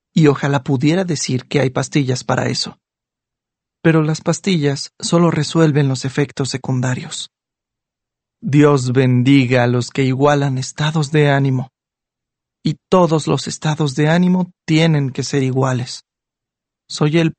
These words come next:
puto movimiento por los derechos civiles de los estados de ánimo. Como ya es lo bastante tarde para que Isaac esté en casa,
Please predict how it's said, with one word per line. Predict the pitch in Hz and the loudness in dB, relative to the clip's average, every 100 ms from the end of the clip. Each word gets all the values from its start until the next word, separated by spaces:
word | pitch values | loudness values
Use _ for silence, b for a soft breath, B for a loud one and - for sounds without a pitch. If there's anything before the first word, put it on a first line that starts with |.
| _ | _
puto | 208 208 185 165 | 4 4 6 4
movimiento | 147 139 147 165 160 151 127 | 4 2 2 2 2 0 0
por | 151 | 0
los | 139 127 | 0 0
derechos | 139 160 - 139 | 2 2 -2 -4
civiles | 156 143 165 143 135 | -2 0 0 0 0
de | 156 | 0
los | 139 131 | -2 -4
estados | 143 - 151 143 139 | -10 -2 -2 0 0
de | 131 143 | 0 0
ánimo. | 143 139 127 127 _ _ _ _ _ _ _ _ _ _ _ _ _ _ _ _ | 0 0 0 -2 _ _ _ _ _ _ _ _ _ _ _ _ _ _ _ _
Como | - 143 139 | -2 2 2
ya | 135 165 | 2 0
es | 160 | 0
lo | 151 | -2
bastante | 131 127 151 165 160 | -2 -4 -4 -4 -2
tarde | 160 131 131 | -2 -2 -4
para | 131 135 | -4 -4
que | 135 147 156 | -2 0 0
Isaac | 160 123 120 | -2 -6 -8
esté | 123 - | -10 -6
en | 151 143 | -4 -4
casa, | 143 - 120 - | -6 -6 -10 -12